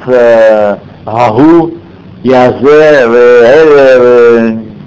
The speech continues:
запутываются уже. Вот. Поэтому это надо знать, что сейчас мы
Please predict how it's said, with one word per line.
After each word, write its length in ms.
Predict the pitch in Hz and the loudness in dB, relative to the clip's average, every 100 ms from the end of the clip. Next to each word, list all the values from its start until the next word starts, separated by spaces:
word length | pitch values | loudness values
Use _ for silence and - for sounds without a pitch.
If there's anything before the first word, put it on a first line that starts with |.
| 95 101 110 117 | -20 -20 -16 -6
запутываются 720 | 139 165 127 107 98 - 90 - | -4 -4 -4 -2 -4 -8 -16 -14
уже. 240 | 98 104 - - - - - - - - - | -12 -12 -14 -20 -20 -20 -20 -20 -20 -20 -16
Вот. 320 | 107 104 95 - - | -10 -8 -10 -12 -6
Поэтому 440 | 120 147 147 139 | -4 -4 -6 -10
это 140 | 127 | -10
надо 240 | 123 123 107 | -10 -12 -10
знать, 300 | 110 113 143 | -6 -4 -6
что 160 | - 117 | -10 -12
сейчас 180 | 147 147 123 76 | -10 -10 -12 -14
мы 240 | 120 120 | -12 -12